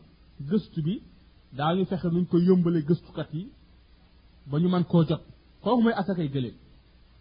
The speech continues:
Kooku mooy xeet bu jëkk bi kon ci jur gi muy gëléem. Ñaareel bi mooy asakay nag. Mooy asakay nag. Nag moom,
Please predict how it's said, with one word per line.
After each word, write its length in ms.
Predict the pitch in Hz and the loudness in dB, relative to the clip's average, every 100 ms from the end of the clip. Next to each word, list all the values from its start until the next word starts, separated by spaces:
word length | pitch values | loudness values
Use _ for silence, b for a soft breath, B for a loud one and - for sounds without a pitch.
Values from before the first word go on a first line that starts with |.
| - - _ _ _ _ - _ - - - | -20 -20 _ _ _ _ -20 _ -20 -20 -8
Kooku 180 | 165 196 | -6 -2
mooy 120 | 202 | -2
xeet 220 | - 180 160 | -2 -4 -2
bu 80 | |
jëkk 240 | 160 214 - 196 | 0 0 0 0
bi 80 | |
kon 180 | 180 196 - | 0 0 -2
ci 80 | 214 | 4
jur 180 | 233 214 | 6 6
gi 100 | 180 | 4
muy 200 | 185 196 | 2 4
gëléem. 320 | 160 185 139 - - - - - _ _ _ _ _ _ _ - _ _ | 6 6 4 0 -20 -20 -20 -20 _ _ _ _ _ _ _ -20 _ _
Ñaareel 400 | 160 214 269 262 247 | -8 -4 -2 -2 -2
bi 60 | |
mooy 200 | 247 233 233 | -2 -2 -2
asakay 460 | 226 220 233 226 196 | -4 -4 -4 -2 0
nag. 180 | 196 - - - - _ - - _ - - _ _ - _ _ _ _ _ - - - - | 0 -2 -10 -20 -20 _ -20 -20 _ -20 -20 _ _ -20 _ _ _ _ _ -20 -20 -20 -10
Mooy 180 | 143 175 | -4 -4
asakay 400 | 190 170 170 147 | -4 -6 -4 -4
nag. 140 | 139 143 - - - _ _ - _ - _ - - - - _ - _ | -4 -6 -12 -20 -20 _ _ -20 _ -20 _ -20 -20 -20 -20 _ -20 _
Nag 240 | 170 208 240 | -6 -4 -2
moom, 240 | 233 208 | 0 0